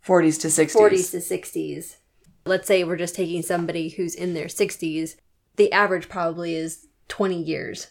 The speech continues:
Speaker 2: that they have. So you're trying to predict who is going to die earlier than that twenty years, potentially.
Speaker 1: Right. So there is still a considerable amount of time. That said, what do you do if you know?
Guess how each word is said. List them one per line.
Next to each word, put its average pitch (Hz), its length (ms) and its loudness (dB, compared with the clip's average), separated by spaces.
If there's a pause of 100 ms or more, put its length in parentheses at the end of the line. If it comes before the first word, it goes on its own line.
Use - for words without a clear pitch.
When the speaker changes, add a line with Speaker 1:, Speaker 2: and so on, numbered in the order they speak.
(120)
Speaker 2:
that 175 200 -2
they 156 100 -4
have. - 420 -12 (280)
So 175 460 2 (580)
you're 190 380 6
trying 185 480 -2
to - 140 -12
predict 180 380 -4
who 202 280 2
is 175 140 2
going 170 400 -2
to 175 200 -6
die 151 580 -4 (640)
earlier 196 360 6
than 151 200 -2
that - 180 -10
twenty 104 280 -12
years, 80 400 -10 (200)
potentially. - 640 -8 (640)
Speaker 1:
Right. 180 440 4
So 247 200 4
there 233 200 6
is 262 400 0
still 175 340 6
a 156 40 4
considerable 135 480 4
amount 123 220 4
of 120 60 -6
time. - 420 -2 (420)
That 170 220 6
said, - 300 0 (440)
what 175 160 6
do 226 80 6
you 233 120 8
do 151 180 8
if 151 160 4
you 175 60 0
know? 202 360 2